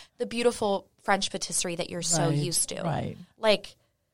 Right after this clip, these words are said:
Speaker 1: it's just a little bit different. Like, we had two pastacarias in town. And one of them we would go and get almost like something that was like a kolache.
Speaker 2: Mm-hmm.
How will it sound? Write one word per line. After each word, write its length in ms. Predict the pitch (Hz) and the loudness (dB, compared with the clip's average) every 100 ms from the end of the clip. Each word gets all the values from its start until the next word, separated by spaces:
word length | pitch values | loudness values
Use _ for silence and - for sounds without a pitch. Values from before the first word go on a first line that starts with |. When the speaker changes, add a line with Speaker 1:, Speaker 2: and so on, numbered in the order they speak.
| _ _ _ - | _ _ _ -4
Speaker 1:
it's 160 | 277 | 0
just 160 | 320 320 | 2 4
a 40 | |
little 120 | 320 262 | 4 2
bit 140 | 233 | 2
different. 340 | 233 220 180 | 0 0 -4
Like, 180 | 190 - | -4 -8
we 120 | 240 | -4
had 200 | 254 254 - | -4 -4 -6
two 540 | - 214 202 196 180 - | -4 -4 -4 -4 -6 -4
pastacarias 800 | 190 190 185 175 165 151 - - | -2 -2 -2 -2 0 0 2 0
in 200 | 190 180 | 0 -4
town. 540 | - - 165 147 - - - - _ _ | -6 -4 -2 -2 -4 -10 -20 -20 _ _
And 280 | 214 214 196 | 0 2 2
one 200 | 190 214 | 0 0
of 120 | 233 220 | 0 0
them 180 | 190 190 | -2 -2
we 100 | 196 | -4
would 200 | 175 - | -4 2
go 260 | 202 208 | 6 6
and 140 | 175 185 | 4 2
get 160 | 208 - | -4 -4
almost 440 | 208 226 294 320 349 | -4 -2 0 -2 -2
like 100 | - | -4
something 280 | 247 226 233 | -6 -4 -4
that 100 | 208 | -2
was 120 | - | -2
like 120 | 190 | -2
a 40 | |
kolache. 840 | 180 - 175 151 151 - 330 381 370 | -4 -2 0 0 0 0 0 0 -2
Speaker 2:
Mm-hmm. 280 | 208 202 233 | 2 6 6